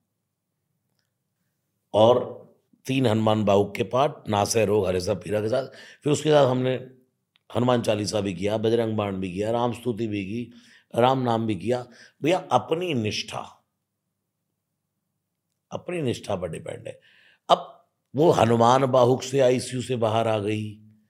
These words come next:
कि उसको कोई दवाई लग गई, अब ये मैं सब नहीं कह सकता, लेकिन उनकी निष्ठा प्रगाढ़ हो गई। ऐसे एक व्यक्ति के गले का कैंसर द्वारिका में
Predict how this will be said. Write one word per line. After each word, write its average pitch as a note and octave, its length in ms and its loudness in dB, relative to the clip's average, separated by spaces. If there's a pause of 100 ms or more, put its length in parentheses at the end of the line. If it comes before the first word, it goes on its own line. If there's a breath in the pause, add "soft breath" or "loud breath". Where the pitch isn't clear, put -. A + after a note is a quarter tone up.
(460)
कि D#3 80 2
उसको D3+ 240 0
कोई C3 120 2
दवाई G#2 580 0
लग B2 240 2
गई, A#2+ 480 0 (1120)
अब A2+ 100 -4
ये G3 160 -10
मैं E3 240 0
सब C3+ 240 0
नहीं G2+ 140 -4
कह E2+ 100 -8
सकता, F2+ 440 -8
लेकिन A#2+ 340 -6
उनकी C3 420 -4
निष्ठा G#2+ 400 -2
प्रगाढ़ A#2 520 0
हो - 80 -10
गई। - 180 -18 (1300)
ऐसे A#2 240 2
एक C3+ 80 -2
व्यक्ति C3+ 240 -2
के C3+ 60 4
गले A2 240 6
का B2+ 80 6
कैंसर A#2+ 360 0
द्वारिका A2 460 2
में G#2+ 240 -8